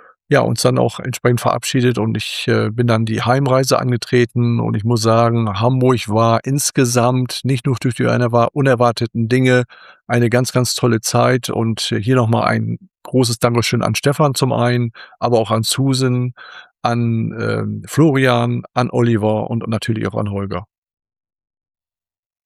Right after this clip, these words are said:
Natürlich war in Hamburg auch das Thema, äh, Neuseeland ein Thema und Stefan und ich uns, haben uns da auch dazu ausgetauscht.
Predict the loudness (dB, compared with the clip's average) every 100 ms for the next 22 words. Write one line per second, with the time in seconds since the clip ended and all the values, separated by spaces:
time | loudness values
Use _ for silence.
0 | _ _ 0 0 4 2 2 2 4 4
1 | 2 2 2 2 0 -2 0 0 0 2
2 | 2 2 2 0 -2 -4 -2 -4 -4 2
3 | 4 4 4 2 2 0 -2 0 2 4
4 | 2 2 0 -4 -4 -4 -2 -2 0 0
5 | 0 -2 -6 -4 -4 0 0 0 -2 -2
6 | 0 0 0 -2 0 0 0 -2 0 2
7 | 2 0